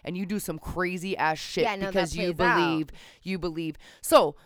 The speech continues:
Speaker 1: so, okay, maybe, maybe that's at play. Maybe, but his dad was saying that he's, so he's not in his right mind and they had been talking about this for two weeks prior,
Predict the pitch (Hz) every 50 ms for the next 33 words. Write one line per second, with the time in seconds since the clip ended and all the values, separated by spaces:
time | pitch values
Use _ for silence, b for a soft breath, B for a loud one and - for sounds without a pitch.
0 | b b b b b b _ _ - - - 254 240 226 202 - 247 - 277 233
1 | 202 233 220 185 185 190 202 208 220 233 226 196 160 190 196 196 202 220 202 202
2 | 190 208 - 214 156 - - 180 226 202 156 147 175 185 190 196 220 220 226 -
3 | _ _ _ _ - 175 220 208 214 214 170 226 220 226 247 247 269 - - 247
4 | 220 214 214 208 202 196 180 - - _ - - 214 190 202 - - - 175 -
5 | 214 196 185 180 214 220 226 196 233 202 233 208 185 185 196 190 185 185 175 -
6 | 175 180 175 175 190 202 202 170 196 180 - - 202 202 - 208 208 196 190 175
7 | 165 175 175 - - 175 - - - 214 202 185 190 165 - - - 165 139 120
8 | - - _